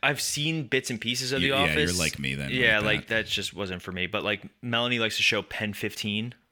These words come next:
Speaker 2: I watched a couple episodes of Pen fifteen.
Speaker 1: I, I, I, like, I,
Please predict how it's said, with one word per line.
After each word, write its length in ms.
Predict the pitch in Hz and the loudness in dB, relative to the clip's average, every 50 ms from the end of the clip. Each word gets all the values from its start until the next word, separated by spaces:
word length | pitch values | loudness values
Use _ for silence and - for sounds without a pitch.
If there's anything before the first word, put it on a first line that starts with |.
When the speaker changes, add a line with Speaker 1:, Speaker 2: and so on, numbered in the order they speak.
| - - - - - - - - - - | -20 -18 -16 -16 -16 -16 -16 -6 0 2
Speaker 2:
I 100 | 160 170 | 4 4
watched 380 | 180 208 226 240 - - - | 4 4 2 4 4 2 2
a 40 | 123 | 2
couple 400 | - - - 135 120 - 113 101 | 2 2 2 4 4 4 4 4
episodes 400 | 90 - - 82 - 98 78 - | 4 2 2 2 2 2 2 0
of 60 | 73 - | 0 0
Pen 200 | - 85 71 69 | 0 0 0 -2
fifteen. 360 | - 78 71 - - - 123 | -4 -4 -4 0 4 6 6
Speaker 1:
I, 120 | 131 131 - 117 | 8 6 6 4
I, 160 | 123 127 120 104 - - - - | 4 4 2 -4 -8 -14 -10 -6
I, 240 | 113 110 107 107 95 - - - - | -4 -2 -2 -4 -6 -10 -18 -8 -2
like, 180 | 120 127 123 110 | 0 2 2 4
I, 220 | 104 127 135 113 | 4 4 4 2